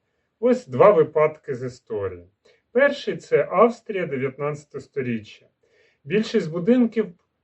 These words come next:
створені з горючих матеріалів, тому якщо загоралась якась будівля,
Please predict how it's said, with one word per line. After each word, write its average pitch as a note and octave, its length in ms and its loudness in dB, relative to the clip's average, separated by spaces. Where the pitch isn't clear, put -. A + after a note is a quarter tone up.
створені F3+ 800 2
з D3 120 -4
горючих D3 600 -4
матеріалів, A2+ 680 0
тому D#3 200 -2
якщо D#3 340 -2
загоралась C#3+ 680 4
якась G#2 300 -14
будівля, A3 680 -4